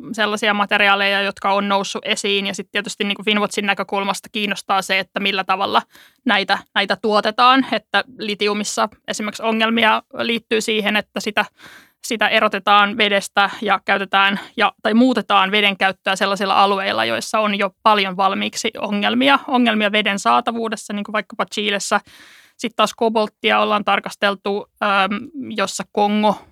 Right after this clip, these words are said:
on, on iso tuottajamaa siellä tällaisista pienistä artesaanikaivoksista sitten lapsi, ö, jopa pakkotyöllä tuotettua,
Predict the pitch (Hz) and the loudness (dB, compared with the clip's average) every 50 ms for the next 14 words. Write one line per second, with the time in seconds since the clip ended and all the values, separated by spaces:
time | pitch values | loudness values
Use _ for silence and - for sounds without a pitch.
0 | _ - 233 208 208 208 185 - - 220 214 - 220 196 208 185 - 220 208 202 | _ -2 -2 0 0 -2 -4 -4 -4 -4 -4 -4 -4 -4 -4 -4 -2 -2 -2 -2
1 | 185 - _ 220 208 202 208 202 196 196 190 - 196 196 196 185 - 196 190 202 | -4 -4 _ -2 -2 0 0 0 0 -2 -2 -2 -4 -4 -4 -4 -4 -4 -4 -4
2 | 208 - - 202 - 202 202 202 196 - - 240 214 - - - - - - - | -8 -10 -14 -8 -4 -4 -4 -4 -4 -2 -2 -2 -2 -2 -10 -20 -20 -20 -20 -20
3 | _ _ 233 220 220 214 196 214 208 202 208 - 208 208 202 196 196 - - - | _ _ 0 2 2 0 2 2 2 2 2 2 4 2 4 2 0 -4 -2 -6
4 | 214 - - 220 190 196 185 - _ 202 185 - - 220 208 196 - - - 202 | -6 -6 -6 -6 -8 -8 -8 -6 _ -4 -4 -4 -2 -2 -2 -2 -2 -4 -4 -4
5 | - - _ _ _ _ - 208 202 196 - - 208 208 - 202 - - 196 - | -4 -6 _ _ _ _ 0 0 0 0 -2 -4 -6 -6 -6 -6 -2 -2 -2 -2
6 | _ - 185 - 202 196 190 190 196 - - 196 190 185 190 - _ _ 214 202 | _ -8 -6 -2 -2 0 0 0 -2 -4 -2 -4 -2 -4 -4 -8 _ _ 0 0
7 | 202 | 0